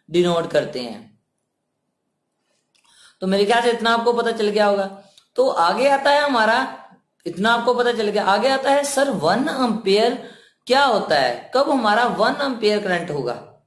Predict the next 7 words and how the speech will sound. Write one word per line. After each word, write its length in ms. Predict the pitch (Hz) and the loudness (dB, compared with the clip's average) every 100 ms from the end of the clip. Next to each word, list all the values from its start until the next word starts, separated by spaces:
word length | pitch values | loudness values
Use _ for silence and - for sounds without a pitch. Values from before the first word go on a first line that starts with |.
| _ _ 139 | _ _ -10
ये 180 | 175 254 | -2 0
हमारा 600 | 233 202 208 226 226 - - - 165 | 2 2 2 2 -2 -12 -20 -12 -2
mind 260 | 175 180 | 0 0
में 100 | 190 | 0
question 240 | 185 180 170 | -2 -4 -2
आता 260 | 131 117 | -2 -4
है। 140 | 113 | -10